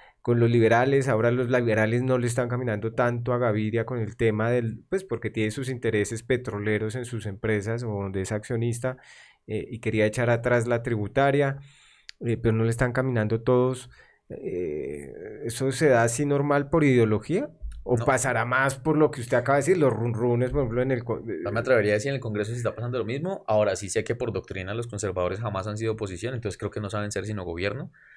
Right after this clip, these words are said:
Speaker 2: Y pues no sé las razones tampoco. La verdad, eh, si tuviera las razones para decírtelas, estaría en la fiscalía.
Speaker 1: Pero
Speaker 2: No estaría
Speaker 1: entonces,
Speaker 2: aquí.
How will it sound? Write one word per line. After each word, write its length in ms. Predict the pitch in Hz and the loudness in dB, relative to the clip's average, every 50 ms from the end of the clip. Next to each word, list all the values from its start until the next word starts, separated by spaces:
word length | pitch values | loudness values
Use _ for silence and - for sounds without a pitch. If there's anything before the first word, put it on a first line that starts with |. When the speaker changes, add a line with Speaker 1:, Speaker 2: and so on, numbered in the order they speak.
| - _ | -14 _
Speaker 2:
Y 140 | - 117 120 | -4 -2 -2
pues 120 | 120 104 | 0 -2
no 160 | 101 92 90 | -2 -2 -4
sé 80 | 87 87 | -2 0
las 140 | 92 101 107 | 0 0 0
razones 260 | 95 87 87 92 - | 0 -2 -6 -8 -8
tampoco. 300 | - - - - - _ _ _ | -8 -10 -12 -14 -18 _ _ _
La 120 | - 98 92 | -4 -2 -2
verdad, 400 | 90 90 90 95 104 120 127 113 - | -2 -2 -2 0 0 0 -2 -4 -4
eh, 240 | 104 104 98 98 95 | -4 -2 -2 -2 -4
si 160 | 90 - 110 110 | -4 -4 -6 -4
tuviera 460 | 113 127 120 104 113 120 127 127 139 | -2 -4 -2 0 0 2 4 4 4
las 160 | 151 170 160 147 | 4 4 2 0
razones 320 | 123 104 113 117 123 120 | 0 -2 -2 -2 -4 -2
para 160 | 123 151 131 | 2 2 4
decírtelas, 460 | 117 107 131 135 139 139 175 196 180 | 4 4 2 0 0 0 -2 -2 -2
estaría 240 | 135 104 - 101 90 | -4 -4 -2 -2 -2
en 80 | 92 95 | -2 -2
la 60 | 92 | -4
fiscalía. 340 | 110 107 - - 85 - - - _ _ - - _ _ _ _ | -6 -6 -8 -10 -10 -10 -12 -16 _ _ -20 -20 _ _ _ _
Speaker 1:
Pero 240 | _ 151 151 151 147 | _ 6 6 8 8
Speaker 2:
No 80 | 143 131 | 6 6
estaría 220 | 117 123 147 147 | 6 6 6 6
Speaker 1:
entonces, 400 | 147 - - 165 165 160 - - | 6 6 6 6 6 6 4 0
Speaker 2:
aquí. 80 | - | -4